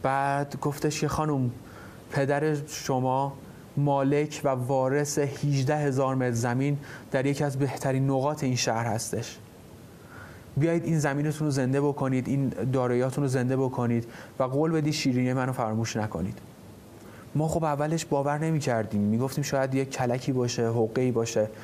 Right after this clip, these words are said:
ولی از چند جا استعلام کردیم، دیدیم که نه تنها حقیقت داره، بلکه اون زمین‌ها خیلی بیشتر از این حرفاست.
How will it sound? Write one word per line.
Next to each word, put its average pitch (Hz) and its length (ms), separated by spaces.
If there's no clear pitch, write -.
ولی 147 500
از 135 240
چند 151 320
جا 151 140
استعلام 131 560
کردیم، 113 560
دیدیم 135 240
که 143 140
نه 139 200
تنها 131 360
حقیقت 113 360
داره، 117 360
بلکه 143 260
اون 156 180
زمین‌ها 135 480
خیلی 165 580
بیشتر 139 360
از 120 120
این 117 100
حرفاست. 104 640